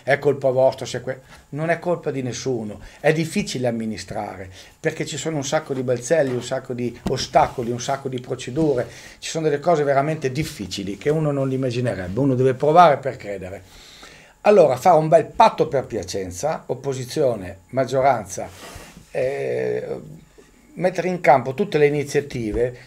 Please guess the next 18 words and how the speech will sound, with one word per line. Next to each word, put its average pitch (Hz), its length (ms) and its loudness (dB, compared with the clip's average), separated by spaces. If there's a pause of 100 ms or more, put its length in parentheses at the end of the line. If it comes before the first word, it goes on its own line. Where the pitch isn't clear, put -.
(180)
per 175 280 2
veramente 160 680 2
migliorare 151 720 6
e 147 60 6
valorizzare 143 960 6 (340)
l'eccellenza 139 800 2
Piacenza, 123 640 -2
il 127 80 0
prodotto 131 600 -2
Piacenza. 110 600 -6
Ve 107 60 -6
ne 127 120 -4
dico 127 220 -6
uno 131 180 -2
per 113 200 -8
tutte. 131 340 -8
L'altro 143 340 0
giorno 113 520 -4